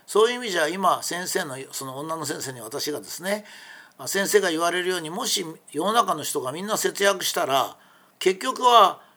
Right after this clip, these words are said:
もっともっと使うってことになるし、それから、「一生懸命勉強しなさい」と先生なんか言われてると思いますが、一生懸命勉強する学生が一生懸命勉強したがゆえに、えー、所得が将来大きくなるっ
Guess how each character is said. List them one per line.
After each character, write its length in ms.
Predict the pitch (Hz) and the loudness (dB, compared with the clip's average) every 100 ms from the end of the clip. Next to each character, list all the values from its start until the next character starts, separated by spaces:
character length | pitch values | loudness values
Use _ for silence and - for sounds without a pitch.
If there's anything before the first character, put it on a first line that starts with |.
| - | -4
も 160 | 196 240 | 0 0
っ 80 | |
と 120 | - 175 | 0 -2
も 140 | 208 | -2
っ 60 | 220 | -2
と 120 | 156 | -4
使 320 | - - 254 | -4 2 2
う 80 | 247 | 2
っ 20 | |
て 120 | - | -4
こ 100 | 143 | -6
と 60 | 120 | -4
に 60 | |
な 100 | 135 | -4
る 100 | 127 | -4
し、 400 | 107 - 160 117 - - - - - | -4 -2 -2 -4 -12 -20 -20 -20 -8
そ 120 | 185 | -2
れ 100 | 196 | 0
か 140 | 190 | 2
ら、 180 | 175 170 | 4 4
「一 120 | 170 | 2
生 140 | - 226 | 0 0
懸 140 | 285 | 0
命 140 | 247 | -2
勉 220 | 147 180 190 | -2 -4 -2
強 200 | 233 214 | -2 0
し 80 | |
な 120 | 208 208 | 0 2
さ 140 | 226 | 2
い」 60 | 190 | 2
と 120 | 156 | -2
先 200 | - 170 | -6 -4
生 140 | 156 160 | -4 -2
な 100 | 143 | -4
ん 40 | |
か 80 | 127 | -4
言 100 | 147 | -2
わ 100 | 156 | -2
れ 80 | 156 | -2
て 80 | |
る 80 | 143 | -6
と 120 | 139 | -8
思 120 | 120 135 | -12 -8
い 40 | |
ま 100 | 139 | -8
す 120 | 131 127 | -6 -2
が、 260 | 139 113 - - - - | -2 -2 -10 -20 -16 -6
一 120 | 143 | -2
生 120 | 269 | -2
懸 180 | 277 220 | 0 -2
命 40 | |
勉 220 | 160 190 | -2 -4
強 200 | 190 202 | 0 0
す 120 | 175 190 | 2 -2
る 120 | 170 | 0
学 220 | 170 147 | 0 0
生 360 | - 175 175 170 | -2 -2 -2 2
が 280 | 190 139 | 2 2
一 120 | 139 135 | 0 -6
生 100 | 208 | -4
懸 160 | 208 | -6
命 60 | 170 | -4
勉 180 | 190 196 | -6 -4
強 120 | 196 | -6
し 80 | - | -4
た 120 | 208 | -6
が 100 | 180 | -4
ゆ 180 | 170 214 | 2 4
え 100 | 220 | 4
に、 300 | 220 180 - - - - _ | 0 -4 -8 -20 -20 -20 _
え 100 | 143 | -6
ー、 40 | 131 | -2
所 160 | 160 | 0
得 320 | 165 202 208 | 2 2 2
が 320 | 220 214 208 - | 4 6 6 2
将 240 | 185 202 | 2 4
来 160 | 170 135 | 4 0
大 260 | 160 233 233 | 2 0 0
き 120 | - | -6
く 120 | 139 | -8
な 140 | 123 | -6
る 80 | |
っ 40 | 117 | -6